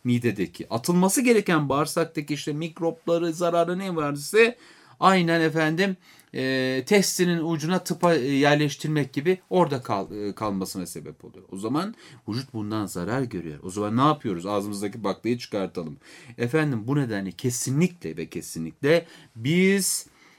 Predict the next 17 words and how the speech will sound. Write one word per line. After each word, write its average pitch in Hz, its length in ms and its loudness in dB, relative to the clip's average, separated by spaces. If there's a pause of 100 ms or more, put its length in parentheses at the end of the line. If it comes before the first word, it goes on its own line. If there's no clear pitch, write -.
(120)
besin 117 380 4
zehirlenmesi, 113 800 2
gıda 131 400 4
zehirlenmemize, 92 920 -2
bulantı 139 480 4
ve 147 80 2
ishalimizi 98 580 -2
önleyici 135 800 4
ilaçlar 156 640 8 (320)
kesinlikle 123 800 0
kullanmayacağız. - 920 -14 (420)
Belki 151 380 2
de 123 160 0
bu 196 140 2
akşamın, 95 500 -2
bu 185 80 -6
sohbetin 123 640 -4